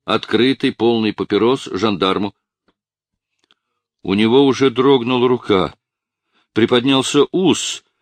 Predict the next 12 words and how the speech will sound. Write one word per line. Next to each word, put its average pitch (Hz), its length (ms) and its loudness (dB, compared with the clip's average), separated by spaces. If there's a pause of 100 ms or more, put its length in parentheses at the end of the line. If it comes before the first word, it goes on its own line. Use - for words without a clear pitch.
(260)
когда 117 680 0
она 123 500 -2
не 113 200 0
то 185 160 -2
по-детски, 107 640 0 (380)
не 120 140 0
то 170 180 0
с - 100 -10
лукавинкой 180 680 -2
хвастнула. 127 680 -2 (680)
«Настоящие 175 960 2
русские». 143 720 -2